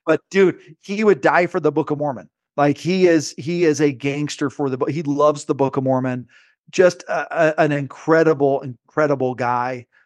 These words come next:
Um, so that, that was another experience where I was able to share the gospel. And,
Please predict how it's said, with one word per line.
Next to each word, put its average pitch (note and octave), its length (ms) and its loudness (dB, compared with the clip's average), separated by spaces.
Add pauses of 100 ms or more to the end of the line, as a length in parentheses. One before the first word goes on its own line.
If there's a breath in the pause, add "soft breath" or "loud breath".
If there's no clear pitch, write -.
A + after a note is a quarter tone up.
(240)
Um, C3+ 600 0 (680)
so D#3+ 180 2
that, D3+ 320 4
that D#3 160 4
was C#3+ 160 -2
another C#3 300 -2
experience C#3 640 -4
where C3+ 140 2
I C3+ 60 2
was C3 140 -4
able C#3+ 200 0
to C3 60 -6
share C#3 280 -2
the C3 80 -4
gospel. C#3 560 -2
And, B2+ 100 -8